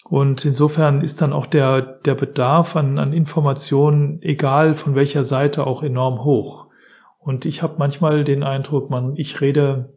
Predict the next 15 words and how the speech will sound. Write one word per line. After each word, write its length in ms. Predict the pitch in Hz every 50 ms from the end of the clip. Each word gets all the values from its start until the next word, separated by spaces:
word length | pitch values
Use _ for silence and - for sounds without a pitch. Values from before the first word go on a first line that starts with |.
| _ _ -
oft 280 | 175 175 170 175 -
über 180 | 196 170 165 147
dasselbe, 580 | 156 147 - - 143 120 127 139 139 156 151 165
es 180 | 165 143 -
sind 360 | - 147 135 - - - - -
ganz 240 | - 143 160 -
oft 220 | 196 165 143 - -
die 80 | 151
gleichen 400 | 151 - 151 135 131 123 - 147
Fragen 580 | 123 - - 135 117 117 123 135 156 156 156 170
und 380 | 165 151 139 - - - - _ _ - _ _ _ _
trotzdem 920 | - - 143 143 143 - - - - 151 151 151 151 151 151 147 - - - _ _ _ _ _
kommt 380 | - - 156 151 165 160 - 170
die 100 | 139 147
Information 1080 | 143 143 - 151 143 135 127 - - - - 131 135 139 147 147 147 147 143 - -